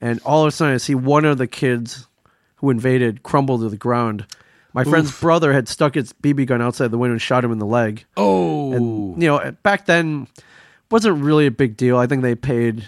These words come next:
Speaker 1: him to go, like, they had to dig the B B out and shit.
Speaker 2: Oh, man.
Speaker 1: Or maybe it was still in there. I don't know. And, like, they had to apologize, and that was it. Like, nowadays, like,
Speaker 2: Oh,
Speaker 1: that,
Speaker 2: that's, that's a
Speaker 1: that's a,
Speaker 2: multiple,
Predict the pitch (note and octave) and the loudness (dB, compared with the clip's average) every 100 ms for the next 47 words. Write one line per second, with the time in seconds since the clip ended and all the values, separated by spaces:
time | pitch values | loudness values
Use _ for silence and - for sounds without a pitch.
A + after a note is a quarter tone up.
0 | - A#2 A2 A2 A2 G#2 - - - B2+ | -6 -4 -2 -2 0 -2 -4 -12 -4 -2
1 | A#2+ B2+ A2 G2+ A2+ A2+ G#2 G#2 G#2 G#2 | 2 2 2 0 -2 -2 -2 -2 0 0
2 | G#2 G2+ - _ _ - A#2 - A2+ G#2+ | 0 -2 -4 _ _ -10 -8 -4 -2 -2
3 | - - G2+ F#2+ D2 C#2+ D2 D#2 C3 C3 | -8 -6 -2 -2 -4 -12 -14 -10 -4 0
4 | D3 C#3 B2 - - G#2+ G#2 G#2 G2 C3 | 2 2 0 -4 -6 -6 -4 -6 -4 -4
5 | A#2+ A#2+ A#2+ C3+ A#2 C#3 B2+ A2 - G#2 | -2 0 0 0 2 2 2 -2 -4 -4
6 | G#2+ A#2+ A2 A2 G#2+ G#2 G#2 G#2 A2+ A2 | -4 -4 -4 -4 -6 -6 -6 -6 -8 -6
7 | A#2+ C3 D3 D#3+ C#3 A#2 G2+ C#3 B2+ A#2+ | -4 -2 0 -2 -2 -6 -2 0 0 2
8 | C#3 - B2 C#3 C3+ B2 C3+ C#3 B2 A2 | -2 -2 -4 -4 -2 -4 -2 -2 -4 -4
9 | B2+ | -6